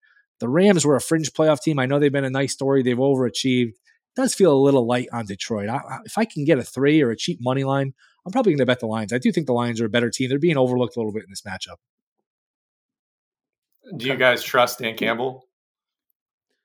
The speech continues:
Speaker 1: No, he's a little cra-, I mean, at least he goes for it. I mean, that, that two-point conversion stuff the, a couple weeks
Speaker 2: Yeah.
Speaker 1: ago was
Speaker 2: I think it's a
Speaker 1: obviously
Speaker 2: little,
Speaker 1: crazy,
Speaker 2: yeah.
Speaker 1: but at least he's aggressive. I mean, I'd rather err on the side of aggressive than the other way.
Speaker 3: Yeah, and I, I'm,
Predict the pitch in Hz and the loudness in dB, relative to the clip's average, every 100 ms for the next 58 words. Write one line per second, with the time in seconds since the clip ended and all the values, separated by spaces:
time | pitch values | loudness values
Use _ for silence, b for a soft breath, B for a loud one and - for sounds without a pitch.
0 | _ _ _ _ _ _ _ - 175 196 | _ _ _ _ _ _ _ -8 0 4
1 | 190 175 175 208 180 175 185 170 - 190 | 6 6 6 4 0 0 2 2 0 0
2 | 233 285 - 156 - 143 156 - - 123 | 4 4 4 2 4 6 6 4 0 0
3 | 151 131 127 - - 151 131 - 147 - | 0 0 -2 -2 -4 -4 -4 0 2 2
4 | 120 117 117 123 135 - 131 - 123 123 | -4 -2 0 0 -2 0 0 0 -12 -2
5 | 131 131 123 - 120 131 - 143 127 127 | 0 0 -2 -2 2 2 2 2 2 2
6 | 127 196 147 127 117 131 123 131 131 104 | 4 4 2 -2 0 0 0 -2 -2 -2
7 | 101 190 262 277 - 147 - 120 123 - | -2 -2 2 2 2 -2 -2 0 0 -2
8 | 98 101 120 120 117 b b b b - | -10 -8 -6 -6 -8 b b b b -10
9 | 147 220 233 - 147 156 143 127 151 127 | 0 4 4 2 2 2 2 0 0 0
10 | 117 107 120 - 143 113 110 107 117 98 | -2 0 0 2 0 -2 -4 -2 -2 -2
11 | 92 95 - - - - _ _ _ b | -10 -14 -16 -20 -20 -20 _ _ _ b
12 | b 135 127 123 120 - 170 208 - 185 | b 4 4 4 -2 2 4 4 2 0
13 | 233 | 0